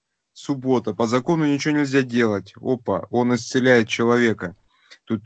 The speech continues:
тут, ну, то есть не просто исцеляет, а у него не было глазных яблок, он ему там их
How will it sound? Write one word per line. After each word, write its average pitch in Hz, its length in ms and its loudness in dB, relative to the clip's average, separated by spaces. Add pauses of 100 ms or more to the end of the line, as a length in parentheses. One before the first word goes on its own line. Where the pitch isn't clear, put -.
тут, 120 280 0
ну, 131 160 2
то 143 100 4
есть 127 180 0
не 127 100 4
просто 170 420 2
исцеляет, 131 580 2
а 95 100 -2
у 104 80 -2
него 117 180 0
не 139 180 2
было 131 220 2
глазных 131 460 0
яблок, 143 420 2
он 123 160 -2
ему 123 180 -2
там 120 240 -2
их 120 180 -10